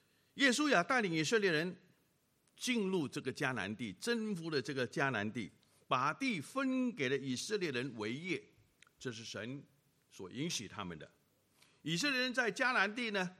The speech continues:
已经安居了，这个时候，这个时候已经安居了二十五年。哦，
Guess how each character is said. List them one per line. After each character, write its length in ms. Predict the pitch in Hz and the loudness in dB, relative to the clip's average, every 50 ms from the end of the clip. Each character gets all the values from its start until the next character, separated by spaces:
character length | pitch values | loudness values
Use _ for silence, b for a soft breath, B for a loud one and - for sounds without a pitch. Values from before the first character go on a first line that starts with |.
| - - | -20 -16
已 100 | - 107 | -14 -10
经 180 | 98 135 - - | -8 -8 -8 -6
安 260 | - 147 165 180 180 165 | -4 -4 -2 -2 -2 -2
居 160 | 147 170 160 | -4 -4 -4
了， 100 | 139 120 | -4 -6
这 100 | - - | -6 -6
个 100 | - 147 | -8 -8
时 160 | 135 - 135 | -6 -6 -8
候， 300 | 117 - 135 113 87 - _ _ _ _ _ _ _ _ _ _ _ | -8 -6 -6 -6 -6 -8 _ _ _ _ _ _ _ _ _ _ _
这 120 | - 214 | -10 -6
个 120 | 180 196 185 | -2 -2 -2
时 220 | - - 135 131 | -2 -2 -4 -4
候 260 | - 151 127 92 - - | -2 -4 -4 -4 -6 -10
已 120 | 117 113 | -10 -8
经 160 | 110 139 147 - | -6 -6 -6 -4
安 260 | - 175 180 190 190 180 | -2 -2 0 0 -2 -4
居 160 | 180 170 151 | -4 -4 -4
了 100 | 127 - - - | -4 -6 -8 -4
二 280 | - 233 220 175 143 127 | -2 0 2 4 2 2
十 280 | - - - 113 120 | 0 -2 -10 -8 -8
五 120 | 131 120 107 | -6 -6 -6
年。 260 | 92 80 76 76 69 - _ _ _ _ _ _ _ _ _ _ _ _ _ _ _ _ _ _ _ _ _ - | -6 -8 -10 -12 -14 -18 _ _ _ _ _ _ _ _ _ _ _ _ _ _ _ _ _ _ _ _ _ -8
哦， 200 | 101 101 92 | -6 -6 -6